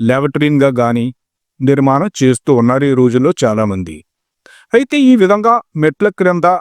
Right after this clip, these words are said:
మనం ఇటువంటి నిర్మాణాలు చేయవచ్చా, చేయకూడదా అంటే చేయకూడదు అని చెబుతుంది వాస్తుశాస్త్రం. మెట్ల క్రింద ఖాళీ భాగాన్ని ఖాళీ స్థలంగా అలా ఉంచాలే తప్ప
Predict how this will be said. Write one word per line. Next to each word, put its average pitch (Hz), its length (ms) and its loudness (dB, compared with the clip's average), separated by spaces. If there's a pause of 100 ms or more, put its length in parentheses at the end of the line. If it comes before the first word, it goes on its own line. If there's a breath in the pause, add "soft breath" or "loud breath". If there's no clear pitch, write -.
(640)
మనం 156 180 0 (120)
ఇటువంటి 165 380 0
నిర్మాణాలు 165 680 0 (120)
చేయవచ్చా, 151 640 0 (120)
చేయకూడదా 135 640 0 (200)
అంటే 123 300 -2 (440)
చేయకూడదు 165 760 0 (120)
అని 208 160 0
చెబుతుంది 143 500 0
వాస్తుశాస్త్రం. 120 920 -4 (840)
మెట్ల 147 400 0
క్రింద 196 400 0 (460)
ఖాళీ 175 360 0
భాగాన్ని 156 540 -2
ఖాళీ 147 320 0
స్థలంగా 151 560 -2
అలా 143 220 -2
ఉంచాలే 143 480 -2
తప్ప - 320 -4